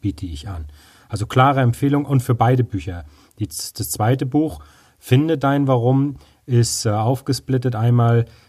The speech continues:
äh, für den Kontext, wenn du als, ähm, Person dein Warum suchst, also warum tust du, was du tust.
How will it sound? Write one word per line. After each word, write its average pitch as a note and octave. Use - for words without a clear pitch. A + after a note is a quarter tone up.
äh, G#2+
für A2+
den G#2+
Kontext, B2
wenn G#2
du A2+
als, -
ähm, F#2+
Person A2+
dein A2+
Warum G#2+
suchst, C3+
also G2
warum A#2+
tust C3
du, B2+
was A2+
du G2+
tust. D3